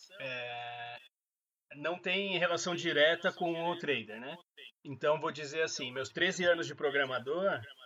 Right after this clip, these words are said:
é, não vão me ajudar em praticamente nada em operação de, de robô trader, operação algorítmica,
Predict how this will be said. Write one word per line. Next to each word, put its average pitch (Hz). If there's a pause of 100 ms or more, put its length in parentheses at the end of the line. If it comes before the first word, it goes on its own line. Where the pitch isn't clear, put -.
(560)
é, 131 (140)
não 180
vão 233
me 202
ajudar 143
em 131
praticamente 165
nada 139 (160)
em 131
operação 131
de, 110
de -
robô 120
trader, 123
operação 120
algorítmica, 135